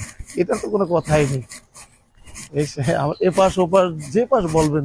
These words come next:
দুই পাশ, তিন পাশ, সব শিকন গাছ। তো আসলে, আহ, আমি আপনাদের সাথে অনেকটাই শেয়ার করলাম। তো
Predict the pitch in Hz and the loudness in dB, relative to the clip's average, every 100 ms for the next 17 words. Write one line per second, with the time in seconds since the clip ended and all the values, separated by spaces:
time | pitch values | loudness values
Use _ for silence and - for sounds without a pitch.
0 | 139 165 170 180 170 165 156 175 170 - | 0 -2 2 0 0 -4 -4 -4 -8 -12
1 | - - - 170 - 160 151 131 123 - | -20 -2 2 2 0 -4 -2 -4 -6 -12
2 | - - - - _ - - - - - | -18 -20 -20 -20 _ -20 -20 -20 -20 -2
3 | 180 185 180 - 196 202 196 - _ _ | 4 4 4 2 2 4 2 -6 _ _
4 | - - - _ _ _ 147 156 156 151 | -16 -16 -20 _ _ _ 2 4 4 4
5 | 170 165 160 165 160 156 170 170 165 - | 2 2 -2 -4 -4 -4 -4 0 -2 -2
6 | 156 160 143 170 160 165 156 156 156 147 | -4 -4 -2 -2 -2 -2 -4 -2 -2 -2
7 | 165 - _ _ _ - - _ - - | -4 -10 _ _ _ -20 -20 _ -20 -10